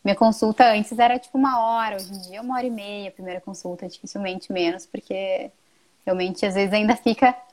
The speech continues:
mais coisa, assim, sabe? A pessoa sai da consulta que, ah, nossa, ainda faltou, parece, tempo, assim, de coisas pra gente conversar.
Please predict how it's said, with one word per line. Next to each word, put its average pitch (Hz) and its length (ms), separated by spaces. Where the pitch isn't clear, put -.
mais 226 300
coisa, 233 360
assim, 220 180
sabe? 185 260
A - 100
pessoa - 180
sai 214 140
da 220 100
consulta 233 400
que, 247 120
ah, 262 220
nossa, 247 300
ainda 208 140
faltou, 240 360
parece, 240 400
tempo, 226 420
assim, 196 200
de 180 100
coisas 196 320
pra 202 120
gente 202 140
conversar. 196 800